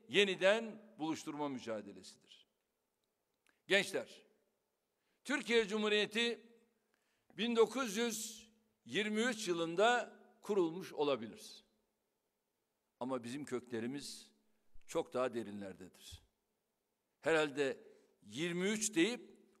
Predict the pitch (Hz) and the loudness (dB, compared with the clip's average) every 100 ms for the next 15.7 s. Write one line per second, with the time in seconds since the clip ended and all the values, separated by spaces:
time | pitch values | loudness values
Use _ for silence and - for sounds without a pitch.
0 | - 165 170 208 - 165 208 214 151 - | -2 2 2 2 -4 -4 -2 -2 -2 -4
1 | 139 - - 131 139 180 123 95 87 107 | -6 -2 0 0 2 0 -2 -12 -10 -4
2 | 208 214 - - - _ _ _ _ _ | -4 -4 -10 -20 -20 _ _ _ _ _
3 | _ - - - _ _ - 113 160 208 | _ -20 -18 -18 _ _ -12 -10 -4 -4
4 | 208 151 170 233 - 247 - 139 113 104 | -4 -4 -4 0 4 4 6 4 2 -6
5 | 92 82 - _ _ _ _ _ _ _ | -12 -16 -20 _ _ _ _ _ _ _
6 | _ _ _ _ _ - 294 262 269 269 | _ _ _ _ _ -4 -4 -2 0 2
7 | 151 147 180 214 247 254 247 147 117 170 | 2 0 0 2 2 0 -2 -8 -6 -6
8 | 175 165 - 151 135 - 170 180 117 - | -4 -6 -8 -12 -12 2 6 6 2 -10
9 | - - _ _ _ _ - - - 208 | -20 -20 _ _ _ _ -14 -6 2 2
10 | 208 151 127 104 - 90 80 - - - | 4 2 0 -4 -14 -18 -20 -20 -20 -20
11 | _ _ - - - _ _ _ _ _ | _ _ -20 -20 -20 _ _ _ _ _
12 | _ 135 165 208 294 233 196 196 208 208 | _ -4 2 2 6 6 6 4 4 6
13 | 233 262 - 196 196 196 202 202 220 - | 4 4 2 2 2 -2 -2 0 2 2
14 | 190 196 196 208 247 185 196 190 202 202 | 0 4 6 6 2 4 8 8 6 4
15 | 180 226 202 190 190 131 - | 4 8 10 8 6 2 -12